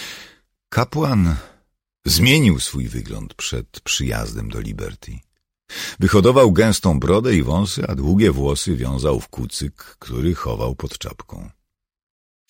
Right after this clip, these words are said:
Jeśli jednak wszystko pójdzie zgodnie z planem, nikt nie będzie pytał o rysopis jego czy Star. Kiedy przyszedł do Doodlebug,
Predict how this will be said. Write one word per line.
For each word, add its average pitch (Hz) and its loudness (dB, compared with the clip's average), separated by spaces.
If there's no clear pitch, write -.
Jeśli - -8
jednak - -12
wszystko - -10
pójdzie 52 -12
zgodnie 50 -10
z - -10
planem, - -10
nikt 131 2
nie 131 6
będzie 120 4
pytał 82 -2
o 57 -2
rysopis 64 -2
jego 58 -4
czy 62 -10
Star. - -8
Kiedy 82 2
przyszedł 127 2
do 87 6
Doodlebug, 98 2